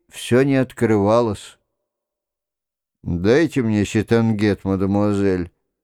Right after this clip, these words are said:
«Линия занята». «А мне наплевать, прервите». И вскоре: «Это ты, Дюфур?» Инспектор был лаконичен.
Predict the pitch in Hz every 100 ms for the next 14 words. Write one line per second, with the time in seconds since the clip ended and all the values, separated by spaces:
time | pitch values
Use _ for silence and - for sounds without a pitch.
0 | _ _ _ - - 208 226 226 233 226
1 | 208 220 226 - 117 98 92 _ _ _
2 | _ _ _ _ _ - 107 110 117 127
3 | 147 120 - 95 95 95 104 107 - 113
4 | 143 107 95 92 87 92 85 - _ _
5 | _ _ _ _ _ _ _ - 123 120
6 | - - 127 120 117 113 98 _ _ _
7 | _ _ _ - 117 117 104 156 165 104
8 | 101 135 117 76 _ _ _ _ _ _
9 | _ _ _ _ 110 110 - - 135 131
10 | 131 120 98 123 123 123 120 131 117 110
11 | - 101